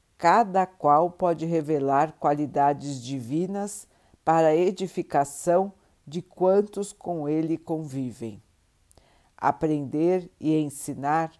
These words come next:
são tarefas de cada hora para que colaboremos no engrandecimento de,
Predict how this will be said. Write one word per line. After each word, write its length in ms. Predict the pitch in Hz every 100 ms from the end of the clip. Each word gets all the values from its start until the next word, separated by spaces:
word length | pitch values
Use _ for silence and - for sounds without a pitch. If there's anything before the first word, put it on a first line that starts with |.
| _ _ _
são 320 | - 175 160
tarefas 800 | 165 147 147 165 185 - 165 143
de 140 | 147
cada 500 | - 185 214 214 226
hora 460 | 147 143 147 156 156 _ _ _ _
para 220 | 165 165
que 180 | 160 175
colaboremos 1300 | - - 240 240 214 180 165 151 160 175 180 170 170
no 200 | 165 170
engrandecimento 1300 | 254 240 226 196 175 170 165 143 143 180 202 175
de, 240 | 170 151